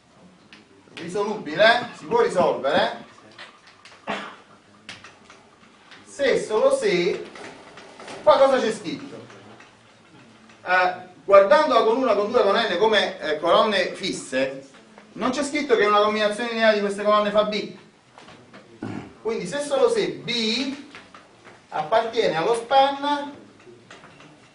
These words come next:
di A uno A N. Quindi se e solo se la dimensione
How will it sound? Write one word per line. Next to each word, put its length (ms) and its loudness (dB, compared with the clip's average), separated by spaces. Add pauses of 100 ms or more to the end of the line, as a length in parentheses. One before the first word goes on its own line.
(120)
di 360 -8 (680)
A 220 2
uno 640 0 (1400)
A 220 -2
N. 320 -12 (2250)
Quindi 380 -6
se 260 4
e 80 8
solo 280 4
se 560 4 (1040)
la 140 -2
dimensione 920 0